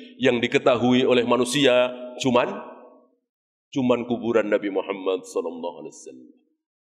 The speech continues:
Itu pun tertutup. Di zaman sahabat, tabi'in,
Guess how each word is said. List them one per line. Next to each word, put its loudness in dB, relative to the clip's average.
Itu -6
pun -2
tertutup. -4
Di -18
zaman 0
sahabat, 2
tabi'in, 0